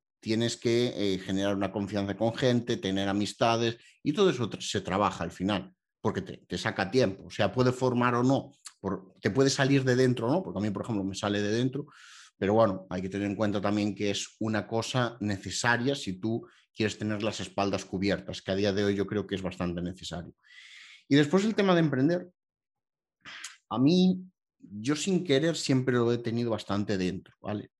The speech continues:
Eh, mi padre ha sido emprendedor, aunque no valía para ello.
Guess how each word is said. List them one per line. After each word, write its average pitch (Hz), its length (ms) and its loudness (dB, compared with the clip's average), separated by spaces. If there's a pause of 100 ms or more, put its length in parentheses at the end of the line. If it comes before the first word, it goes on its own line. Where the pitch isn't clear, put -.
(680)
Eh, 107 180 2
mi 110 160 4
padre 143 340 6
ha 135 60 6
sido 131 240 2
emprendedor, 120 680 2
aunque 101 280 -2
no 113 160 2
valía 113 360 4
para 104 200 4
ello. 156 220 0